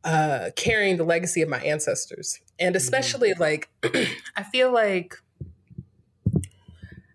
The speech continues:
Speaker 1: I see the impact of the work that I do. So I'm
Speaker 2: Mm-hmm.
Speaker 1: able to see, like, okay, this has positively impacted someone where, like, their life is changed for the better. They've decided to do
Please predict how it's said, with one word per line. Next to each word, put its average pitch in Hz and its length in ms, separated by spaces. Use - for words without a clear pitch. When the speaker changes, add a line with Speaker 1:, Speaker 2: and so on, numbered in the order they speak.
Speaker 1:
I 247 60
see 294 380
the 262 240
impact 170 400
of 151 100
the 151 80
work 131 240
that - 120
I - 100
do. - 340
So 185 300
I'm 180 140
Speaker 2:
Mm-hmm. 202 80
Speaker 1:
able 226 360
to 185 60
see, 180 260
like, 151 260
okay, 165 360
this 233 180
has 226 140
positively 180 720
impacted 143 480
someone 131 360
where, 139 140
like, 123 220
their 190 200
life 156 360
is 151 180
changed 143 440
for - 80
the 143 100
better. 147 400
They've 170 220
decided 156 440
to 160 60
do 151 340